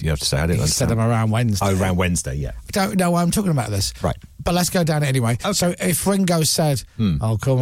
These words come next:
Speaker 2: around Wednesday and have some dinner with you," I'd be
Speaker 1: Hmm.
Speaker 2: like, "Well, w-, we're not prepped for that. I'm only
Speaker 1: No.
Speaker 2: gonna do chicken fajitas for two."
Speaker 1: Okay,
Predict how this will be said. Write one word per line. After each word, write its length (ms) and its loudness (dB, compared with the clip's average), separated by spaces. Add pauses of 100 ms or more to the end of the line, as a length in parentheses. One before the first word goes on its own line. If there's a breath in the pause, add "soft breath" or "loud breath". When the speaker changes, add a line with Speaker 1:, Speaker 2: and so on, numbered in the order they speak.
Speaker 2:
around 220 4
Wednesday 640 2
and 120 2
have 160 2
some 300 2
dinner 300 2
with 240 2
you," 140 2
I'd 120 -2
be 60 2
Speaker 1:
Hmm. 60 4
Speaker 2:
like, 140 2
"Well, 280 2
w-, 160 -6
we're 140 2
not 180 2
prepped 180 -2
for 160 -2
that. 240 2
I'm 60 2
only 160 2
Speaker 1:
No. 60 2
Speaker 2:
gonna 100 0
do 100 2
chicken 260 -2
fajitas 380 0
for 100 0
two." 440 0
Speaker 1:
Okay, 420 0